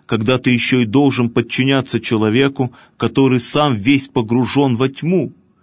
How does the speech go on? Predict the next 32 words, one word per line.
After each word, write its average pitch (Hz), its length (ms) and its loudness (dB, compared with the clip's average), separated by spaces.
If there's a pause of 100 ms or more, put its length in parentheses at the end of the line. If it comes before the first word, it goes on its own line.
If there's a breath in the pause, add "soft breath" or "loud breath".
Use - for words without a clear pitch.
(200)
Но 113 120 2
ты 120 200 2
должен 147 640 2
это 110 260 -2
делать. 98 500 -4 (260 soft breath)
И 107 80 -2
апостол 120 460 0
Петр 127 380 0
указывает, 123 640 0
а - 20 -2
потом 127 460 -2 (320 loud breath)
в - 80 -20
совершенстве 123 840 -2 (180 loud breath)
мы 120 160 2
увидим, 120 400 0
как 120 180 -2
раскрывается 120 640 0
эта 117 280 -2 (220 loud breath)
тема 131 300 2
у 120 40 2
апостола 117 580 0
Павла, 135 580 0 (240 soft breath)
что - 300 -4
человек, 117 680 0 (300 soft breath)
он 123 380 0 (320)
для 120 160 0
того 135 280 2
и 131 100 4
призван, 135 640 -2 (720)
потому 123 300 0
что - 180 -4
таков 135 480 -2